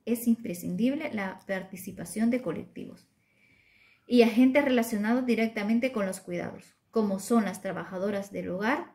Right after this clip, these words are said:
las ampas o las trabajadoras de la residencia,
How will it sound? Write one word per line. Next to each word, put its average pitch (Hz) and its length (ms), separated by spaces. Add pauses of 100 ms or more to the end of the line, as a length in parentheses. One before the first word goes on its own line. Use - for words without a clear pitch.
(140)
las - 300
ampas 339 500 (580)
o 220 100
las 202 200
trabajadoras 202 560
de 208 100
la 185 80
residencia, 196 760